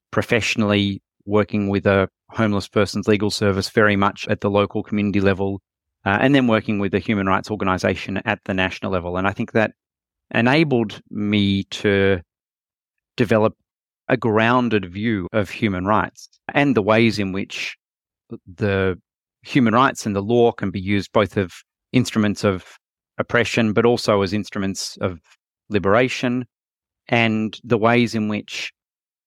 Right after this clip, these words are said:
international human rights mechanisms can be accessed and leveraged for meaningful national level change.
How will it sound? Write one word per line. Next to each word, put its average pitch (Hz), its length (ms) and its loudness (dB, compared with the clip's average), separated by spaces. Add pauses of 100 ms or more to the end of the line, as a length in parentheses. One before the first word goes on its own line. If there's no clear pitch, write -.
international 123 600 2
human 101 280 -2
rights 98 260 0
mechanisms 98 680 -4
can 107 200 -2
be 101 100 4
accessed 98 520 0
and 98 180 -2
leveraged 95 420 0
for - 120 -2
meaningful 101 560 0
national 95 420 -2
level 90 220 -8
change. 90 560 -10